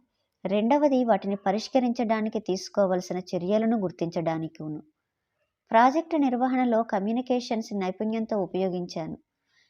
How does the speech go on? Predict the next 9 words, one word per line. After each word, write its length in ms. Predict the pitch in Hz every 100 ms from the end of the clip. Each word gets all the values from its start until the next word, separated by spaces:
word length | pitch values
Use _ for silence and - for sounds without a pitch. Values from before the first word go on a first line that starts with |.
| _ 196
ఎలా 180 | 226 254
చేయగలిగాను 840 | 254 247 240 226 226 214 202 202
అది? 300 | 180 185 220 _ _ _ -
ఎలాగంటే 580 | 185 214 233 220 202 220
నేను 220 | 214 185
వాస్తవాలని 920 | 180 202 - 254 247 226 196 202 220 -
ఉన్న 240 | 175 202
ఉన్నట్టుగా 540 | 240 202 196 214 220 233
చెప్పేవాణ్ణి 720 | 226 175 185 175 165 156